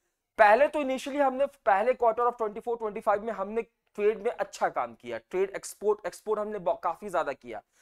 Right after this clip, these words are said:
but अब फिर से भैया हम पिछले नौ महीने में सबसे कम, है ना,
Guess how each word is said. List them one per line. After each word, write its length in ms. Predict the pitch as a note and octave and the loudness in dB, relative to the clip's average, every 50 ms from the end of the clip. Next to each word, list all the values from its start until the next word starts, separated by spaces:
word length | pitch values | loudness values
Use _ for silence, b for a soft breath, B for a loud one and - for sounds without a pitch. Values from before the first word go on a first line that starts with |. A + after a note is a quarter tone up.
| b b b - | b b b 4
but 100 | G3 A3+ | 6 6
अब 80 | A3 | 6
फिर 220 | A3+ - B3 C4 C#4 | 4 4 0 0 0
से 160 | - - C#4 | 2 -2 -2
भैया 260 | A#3 G3+ A3 A3+ B3 | -2 -2 0 2 2
हम 180 | A#3+ G#3 A3+ A3+ - - | 2 2 0 -6 -8 -16
पिछले 320 | G#3+ - - A#3+ C4 C#4+ | -18 -14 -8 -4 -4 -4
नौ 420 | A#3+ F3+ C3 A#2+ C#3 F#3 A3+ C4 | -4 -6 -10 -4 0 2 2 2
महीने 240 | C#4 C4+ C4+ B3+ C4 | 2 2 2 0 0
में 120 | C4 C4+ C4+ | 0 0 -2
सबसे 500 | C4+ - - G#3+ F#3 F3+ - - C4 B3 | -2 -4 -8 -8 -10 -10 -10 -10 -10 -6
कम, 260 | - - A3+ G3 D3 - _ _ _ _ _ _ _ _ _ _ - | 0 0 0 0 0 -8 _ _ _ _ _ _ _ _ _ _ -4
है 80 | D3 E3 | 0 4
ना, 160 | A#3 C#4+ A#3+ | 4 4 4